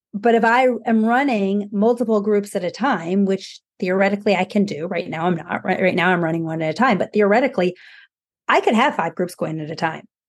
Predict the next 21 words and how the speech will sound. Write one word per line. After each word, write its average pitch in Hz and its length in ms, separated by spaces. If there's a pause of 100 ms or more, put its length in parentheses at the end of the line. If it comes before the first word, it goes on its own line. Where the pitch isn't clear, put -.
(240)
I 233 80
could 208 220
run, 180 420
have 185 180
a 180 60
group 170 160
session 185 280
Monday, 160 180
Tuesday, 165 240
Wednesday, 156 240
Thursday, 147 440
Friday. 190 500 (520)
I 233 80
could 269 100
have 214 120
five 190 200
groups 180 260 (120)
running 165 300
at 156 80
a 147 40
time. 156 380